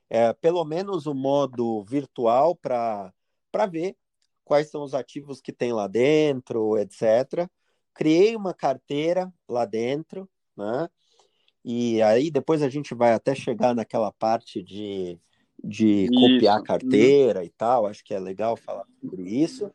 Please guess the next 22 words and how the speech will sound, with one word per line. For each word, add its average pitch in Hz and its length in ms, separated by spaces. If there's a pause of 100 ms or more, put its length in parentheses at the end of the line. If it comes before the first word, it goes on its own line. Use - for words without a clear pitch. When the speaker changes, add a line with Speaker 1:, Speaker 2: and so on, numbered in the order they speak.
(560)
Speaker 1:
É, 110 840
mas 120 220
enfim, 131 320
criei 139 360
uma 156 160
carteira, 127 680
falei 131 300
para 139 140
as 127 60
pessoas 127 340
entrarem, 135 520 (300)
e 143 80
muita 196 340
gente 185 320
já 170 220
me 180 140
devolveu 151 560
falando 170 360
assim, 147 300
"Pô, 160 260
legal, 160 580
tal, 185 440